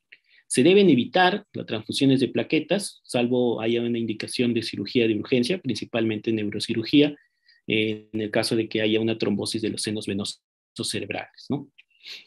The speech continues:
Y considerar la plasmaféresis en los pacientes con trombocitopenia grave que no responden a inmunoglobulina endovenosa.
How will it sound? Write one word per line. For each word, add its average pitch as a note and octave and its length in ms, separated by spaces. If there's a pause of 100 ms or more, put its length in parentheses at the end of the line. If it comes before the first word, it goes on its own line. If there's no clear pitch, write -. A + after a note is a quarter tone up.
(160)
Y A#3+ 140
considerar F#3+ 360
la F3 100
plasmaféresis C#3 960
en A2+ 60
los G#2 80
pacientes B2+ 420
con G#2+ 160
trombocitopenia A#2+ 640
grave A#2+ 240
que G#2+ 120
no A2+ 120
responden A2+ 460
a G2 40
inmunoglobulina G2+ 640
endovenosa. - 640